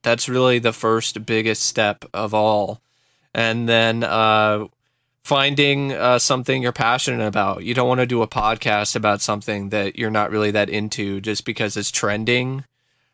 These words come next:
Uh, that's not a good idea, uh, because, uh, people will see through that pretty quickly. Uh, and it's just one of those things where, uh,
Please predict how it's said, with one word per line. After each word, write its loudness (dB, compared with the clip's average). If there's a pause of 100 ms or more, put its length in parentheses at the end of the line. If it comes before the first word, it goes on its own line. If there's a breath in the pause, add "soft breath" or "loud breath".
(100)
Uh, 4
that's 0
not 2
a 2
good -2
idea, -2 (540)
uh, 4
because, -2
uh, 0 (340)
people 2
will 2
see 2
through 2
that 2 (560)
pretty 2
quickly. 0 (600 loud breath)
Uh, 4
and 4
it's 2
just 0
one 2
of 2
those 2
things 0
where, 2
uh, 0